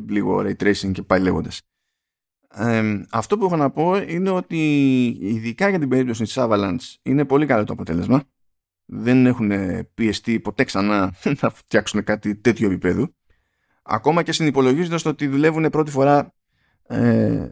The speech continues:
σε τόσο, ας το πούμε, έτσι, γενναιόδωρο hardware για τη-, για την περίσταση. Ε, ε, επίσης και εδώ, ε, είναι δυνατό τεχνικά το, το άνοιγμα. Αργότερα τα πράγματα είναι λίγο πιο προβλέψιμα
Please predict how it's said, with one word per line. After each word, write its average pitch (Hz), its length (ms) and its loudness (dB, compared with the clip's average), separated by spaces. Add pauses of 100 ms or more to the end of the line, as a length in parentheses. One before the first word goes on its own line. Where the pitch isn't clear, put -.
(400)
σε 113 640 0
τόσο, 131 500 2
ας 117 120 2
το 104 100 -14
πούμε, 101 580 -2 (100)
έτσι, 95 240 -10
γενναιόδωρο 113 720 2
hardware 98 340 -2
για 92 160 -10
τη-, 87 400 -4
για 104 220 -6
την 92 100 -4
περίσταση. 101 440 2 (1400)
Ε, 135 100 0
ε, 131 100 2 (260)
επίσης 151 440 -2
και 190 140 2
εδώ, 139 480 2 (100)
ε, 110 440 -2
είναι 131 260 4
δυνατό 120 500 0
τεχνικά 120 600 0
το, 101 520 -2
το 120 120 2
άνοιγμα. 113 520 2 (760)
Αργότερα 151 580 2
τα 139 120 -4
πράγματα 131 460 0
είναι 127 140 2
λίγο 123 180 2
πιο 101 440 0
προβλέψιμα 113 640 0